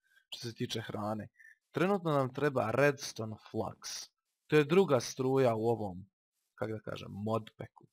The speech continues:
U, hrana može. I treba ju što prije počet generirati. A to treba mi Steam Dynamo ili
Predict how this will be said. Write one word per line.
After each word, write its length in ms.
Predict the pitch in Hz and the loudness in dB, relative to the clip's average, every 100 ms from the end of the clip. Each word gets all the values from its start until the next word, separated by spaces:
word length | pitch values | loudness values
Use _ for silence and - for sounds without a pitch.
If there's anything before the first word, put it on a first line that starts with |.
| _ | _
U, 220 | - 117 107 - | -12 -12 -12 -14
hrana 300 | - 107 - | -12 -12 -10
može. 320 | 107 104 - - _ - - - _ _ _ - _ - | 0 0 0 -6 _ -20 -20 -20 _ _ _ -20 _ -2
I 260 | 156 170 156 - _ | 0 2 -2 -10 _
treba 340 | 147 160 147 | 2 4 6
ju 120 | 147 | 4
što 260 | 143 - 147 | 2 -4 -6
prije 360 | - 147 143 139 | -2 0 0 0
počet 300 | 135 135 123 | -2 -2 -2
generirati. 920 | 127 113 117 113 135 180 - 233 - _ _ _ _ _ _ | -4 -2 -4 0 0 -2 -2 -2 -2 _ _ _ _ _ _
A 600 | 143 156 156 156 156 151 123 _ _ _ | 4 6 8 6 4 2 -4 _ _ _
to 180 | _ 139 | _ -4
treba 480 | 135 135 131 123 131 | -4 -4 -2 0 0
mi 380 | 123 123 117 117 | 0 -2 -4 -6
Steam 540 | - - 127 117 110 | -12 -8 -6 -6 -6
Dynamo 640 | 110 110 110 113 104 65 | -6 -6 -6 -8 -8 -10
ili 180 | 50 - | -12 -16